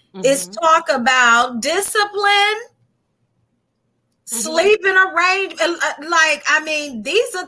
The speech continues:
Speaker 1: things, parenting i-, is something you're supposed to talk, co-parenting is something you're supposed to discuss. Like,
Speaker 2: Right.
Speaker 1: I'm sorry.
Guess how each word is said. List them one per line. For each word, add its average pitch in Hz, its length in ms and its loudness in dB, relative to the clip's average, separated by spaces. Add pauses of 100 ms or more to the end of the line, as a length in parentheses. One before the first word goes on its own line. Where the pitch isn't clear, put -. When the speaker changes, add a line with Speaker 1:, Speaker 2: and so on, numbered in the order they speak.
Speaker 1:
things, 302 320 -4
parenting 554 840 -2 (600)
i-, 554 160 -10 (100)
is 359 140 -4
something 359 460 -2
you're 359 100 -6
supposed 339 380 -4
to 277 80 -16
talk, 359 320 -2
co-parenting 294 840 -4
is 294 100 -6
something 302 320 -4
you're 302 120 -10
supposed 277 340 -8
to 247 80 -10
discuss. 214 580 -6 (520)
Like, 277 240 2
Speaker 2:
Right. 277 300 0 (680)
Speaker 1:
I'm 587 200 0
sorry. 254 720 0